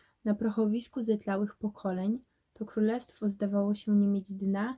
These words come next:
ni kresu. Otaczały go twarze tłoczących się cieni. Niektóre rozpoznawał. Czuł rytm swojej krwi.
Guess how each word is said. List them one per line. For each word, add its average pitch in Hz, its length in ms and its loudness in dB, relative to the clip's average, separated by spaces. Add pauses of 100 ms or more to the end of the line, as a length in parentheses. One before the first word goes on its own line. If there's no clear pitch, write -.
ni 226 140 2
kresu. 185 520 -8 (1300)
Otaczały 240 540 2
go 233 140 0
twarze 226 400 -2
tłoczących 208 600 0
się 208 240 -2
cieni. 190 440 -6 (720)
Niektóre 247 420 -2
rozpoznawał. 208 920 0 (560)
Czuł 226 240 6
rytm 277 360 2
swojej 208 440 -2
krwi. - 500 -12